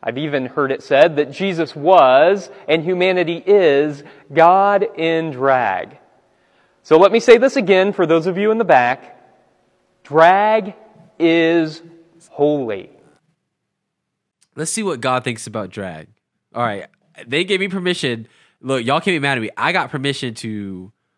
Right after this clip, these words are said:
Speaker 2: open up the Bible. So this is, this is first time ever in Let It Be Heard that we're opening up the Bible.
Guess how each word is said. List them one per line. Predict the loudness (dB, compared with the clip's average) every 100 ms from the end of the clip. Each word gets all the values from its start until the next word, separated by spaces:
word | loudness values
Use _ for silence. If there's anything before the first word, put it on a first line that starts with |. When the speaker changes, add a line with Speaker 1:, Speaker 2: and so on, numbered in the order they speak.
| _
Speaker 2:
open | -10 -8 -8
up | -10
the | -8
Bible. | -10 -10 -18 _
So | -6 -4
this | -2 -4
is, | -8 -6
this | -6
is | -6
first | -6 -4
time | -2 -2
ever | -2 -2 -4
in | -2
Let | -4
It |
Be | -2
Heard | 0 -2 -4 _ _ _ _ _ -6
that | -2
we're | -2
opening | -2 -4
up |
the | -2
Bible. | -2 -2 -4